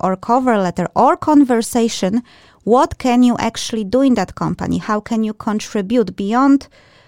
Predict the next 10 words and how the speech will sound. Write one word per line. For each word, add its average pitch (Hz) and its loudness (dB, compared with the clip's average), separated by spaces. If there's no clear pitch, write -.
things 247 2
like 175 -2
education 202 2
that 180 -2
is 180 -6
stated 180 -6
in 175 -2
your 175 0
C 175 -6
V? 165 -6